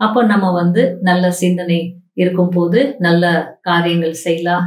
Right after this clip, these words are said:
நல்ல காரியங்களுடைய பலனை, நல்லதை நம்ம அடையலாம். ஆகையால மனதை வெல்லக்கூடிய ஆத்மா அப்படின்னா, உலகத்துல அது உங்க மனதை வெல்றதுக்கு எந்த ஒரு ஐடியாவும் இல்ல. அவங்க மனசு சரியில்லை,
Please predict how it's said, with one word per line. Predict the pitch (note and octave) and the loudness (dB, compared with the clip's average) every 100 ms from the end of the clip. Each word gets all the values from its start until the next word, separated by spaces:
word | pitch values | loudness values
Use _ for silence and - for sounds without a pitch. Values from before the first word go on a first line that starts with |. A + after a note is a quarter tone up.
| F#3+ | -4
நல்ல | G3+ G3+ | -4 -4
காரியங்களுடைய | G3 F3+ F3+ F#3 F3 E3+ | -2 0 2 2 0 -2
பலனை, | - F3 F#3 F#3 | -2 -2 -2 -2
நல்லதை | F3 E3+ F3+ F3+ | -2 -2 -2 -2
நம்ம | E3+ F3 C4+ - | -2 -2 -4 -2
அடையலாம். | D#3+ D#3 D3 E3 E3+ - _ _ _ | -2 -2 -2 -2 -4 -10 _ _ _
ஆகையால | G3 G#3+ G#3 F#3+ B3 E3+ F#3 - _ | -2 0 0 0 0 0 -4 -12 _
மனதை | F3+ F3+ F#3 G#3+ A3+ | 0 2 2 0 0
வெல்லக்கூடிய | G3+ F#3 G3 F#3+ F#3 F#3 | 0 -2 -2 -4 -2 0
ஆத்மா | E3 E3 - F#3 F3+ | 0 -2 -4 -4 -2
அப்படின்னா, | F3 F3 E3 E3+ G3 D#3+ F#3 | -2 -4 -4 -2 -2 -4 -8
உலகத்துல | G#3 G#3 A3 G#3+ A3 G#3+ D#3+ - - - | -6 -4 -2 -4 -4 -2 -2 -4 -10 -6
அது | F#3+ F#3 F#3 | -2 0 0
உங்க | F#3 F#3+ F#3 D#3 | -2 -2 -2 -2
மனதை | F3+ F#3 G3+ G#3+ | -2 -2 -2 -2
வெல்றதுக்கு | F3+ F3+ F3+ F#3+ F#3 F3+ | -2 -2 -4 -6 -6 -4
எந்த | E3+ F3+ F#3 | -4 -2 -2
ஒரு | F3+ | -2
ஐடியாவும் | E3+ F3+ G3+ F#3+ G3 G3 | 0 -2 -2 -4 -4 -6
இல்ல. | E3 F3+ G3 - - _ _ _ _ | -6 -2 -2 -4 -14 _ _ _ _
அவங்க | F#3 F#3 F3+ | 0 2 2
மனசு | E3 E3+ F3+ A3+ | 2 0 0 0
சரியில்லை, | A#3 A3 A3+ A3 | 2 2 2 0